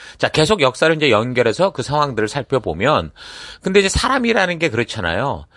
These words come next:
어, 감정적으로 흥분했을 때 막 그때 했던 말이나 뭐 적은 글이나 굉장히 그런 격정적인 시간이 지나고 그렇게 흐르고 나면 나중에 보면 어때요? 마음이 가라앉고,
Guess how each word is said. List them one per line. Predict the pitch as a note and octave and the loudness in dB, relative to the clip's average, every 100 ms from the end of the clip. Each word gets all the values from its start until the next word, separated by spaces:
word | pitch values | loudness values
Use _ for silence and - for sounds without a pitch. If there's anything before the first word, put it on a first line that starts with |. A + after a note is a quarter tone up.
| - - | -20 -10
어, | G2+ | -4
감정적으로 | - C#3 D#3+ D#3 C#3 C#3 | -2 2 2 4 2 2
흥분했을 | - A#3+ A#3 A#3+ G3 - G3 | 0 -2 -2 0 0 2 0
때 | - F#3 | 2 0
막 | E3 - | 0 -6
그때 | - - C#3 | -6 -4 -4
했던 | D#3 D#3 C3 | -4 -6 -6
말이나 | F2+ G2+ A#2+ A#2+ A#2+ | -4 -4 -2 0 0
뭐 | B2+ A2 A#2 | 2 0 0
적은 | - G2 B2 B2 | 0 0 0 -4
글이나 | - G#2+ A2 F2 G2+ G3 - - - - | -2 -2 0 2 0 -2 -10 -20 -20 -16
굉장히 | - A#2+ E3 | -6 -2 0
그런 | C#3+ F#3 | 0 -2
격정적인 | - A2 - G#3+ G3 F3+ E3+ | -2 -2 2 2 2 0 -2
시간이 | D#3 - F3 F#3 F3+ F3+ | -6 -6 -2 0 0 -2
지나고 | D3+ C3+ C3+ C3+ C3 C3+ | -4 -2 0 0 2 0
그렇게 | - A#2 - C3 A#2 F2+ - _ _ - | 0 -4 -2 2 4 2 -4 _ _ -12
흐르고 | C#3+ F3+ E3 | -4 0 2
나면 | B2+ C#3 | 2 2
나중에 | - G#2+ F3 F3 | -2 -2 0 2
보면 | C#3+ D#3+ | 2 0
어때요? | G#2+ - G2 C3 - _ - - | 0 -2 -6 -6 -6 _ -20 -2
마음이 | F#2+ A2 C3+ | 2 2 2
가라앉고, | G2+ A2 A2 - G3 C#4+ | 0 0 0 2 2 2